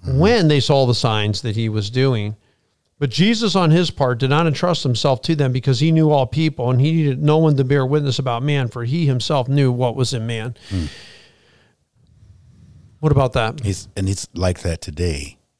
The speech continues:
Speaker 1: He
Speaker 2: Right.
Speaker 1: knows.
Speaker 2: You know what's
Speaker 1: He
Speaker 2: inside
Speaker 1: knows.
Speaker 2: man.
Speaker 1: He knows.
Speaker 2: Do you, well, how do you feel? And you're a pastor. How mu-, how much trust do you put in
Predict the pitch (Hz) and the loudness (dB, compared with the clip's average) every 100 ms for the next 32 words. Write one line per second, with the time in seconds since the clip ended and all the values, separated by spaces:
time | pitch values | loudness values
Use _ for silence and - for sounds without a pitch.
0 | _ _ 139 123 85 78 73 127 - _ | _ _ -4 -2 -2 -4 -6 -12 -16 _
1 | _ _ _ _ _ _ _ - 143 139 | _ _ _ _ _ _ _ 0 2 4
2 | 156 143 98 - 80 131 117 113 104 104 | 4 4 2 2 2 2 2 0 -2 -2
3 | 95 - 78 76 71 67 69 - _ _ | -6 -10 -10 -8 -8 -10 -14 -16 _ _
4 | _ _ _ _ _ _ _ _ - 165 | _ _ _ _ _ _ _ _ -2 0
5 | 190 202 214 226 196 277 143 120 123 139 | 2 4 4 2 2 2 2 4 4 4
6 | 156 117 107 107 135 127 113 120 120 117 | 2 2 0 0 -2 0 0 0 0 0
7 | 117 117 110 - 123 - 123 117 - 123 | 0 0 -2 0 0 0 0 -2 0 0
8 | 120 117 110 101 | 2 0 0 -2